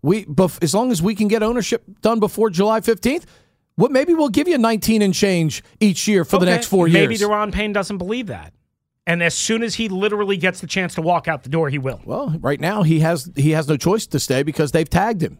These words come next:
Speaker 2: I mean,
Speaker 1: They said,
Speaker 2: he
Speaker 1: "Tag,
Speaker 2: does
Speaker 1: you're," they said, "Tag, you're it."
Speaker 2: He doesn't have to sign the
Speaker 1: "Tag,
Speaker 2: tender.
Speaker 1: you're it."
Speaker 2: He
Speaker 1: Oh,
Speaker 2: doesn't have to sign the
Speaker 1: okay.
Speaker 2: tender if he doesn't want to.
Speaker 1: That's fine. That's
Speaker 2: Just
Speaker 1: fine.
Speaker 2: saying.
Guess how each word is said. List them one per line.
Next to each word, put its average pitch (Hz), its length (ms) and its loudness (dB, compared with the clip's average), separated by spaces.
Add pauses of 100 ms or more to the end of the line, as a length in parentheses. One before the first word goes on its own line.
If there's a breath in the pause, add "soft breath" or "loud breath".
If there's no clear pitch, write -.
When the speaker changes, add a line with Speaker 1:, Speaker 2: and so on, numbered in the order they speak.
(140)
Speaker 2:
I 123 60 -14
mean, 107 300 -14
Speaker 1:
They 156 100 2
said, 180 240 -2
Speaker 2:
he 196 60 2
Speaker 1:
"Tag, 220 220 2
Speaker 2:
does 147 40 -4
Speaker 1:
you're," 214 160 2 (140 loud breath)
they 208 100 4
said, 226 180 2
"Tag, 240 380 2
you're 233 160 4
it." 262 240 2
Speaker 2:
He 147 80 -4
doesn't 165 160 0
have 151 180 -2
to 113 80 -14
sign 143 200 -6
the 104 80 -12
Speaker 1:
"Tag, 262 420 4
Speaker 2:
tender. 180 160 -12
Speaker 1:
you're 233 220 4
it." 269 160 2
Speaker 2:
He - 60 -20 (100)
Speaker 1:
Oh, - 80 4
Speaker 2:
doesn't 208 160 2
have 196 140 -2
to - 80 -10
sign 180 160 -4
the 214 80 4
Speaker 1:
okay. 294 100 4
Speaker 2:
tender 214 280 -4
if 139 100 -6
he 131 60 -6
doesn't 117 220 -6
want 143 220 -8
to. 131 60 0
Speaker 1:
That's 160 140 0
fine. 277 360 0 (1040)
That's 110 280 -4
Speaker 2:
Just - 20 -4
Speaker 1:
fine. 185 220 -2
Speaker 2:
saying. 202 160 -6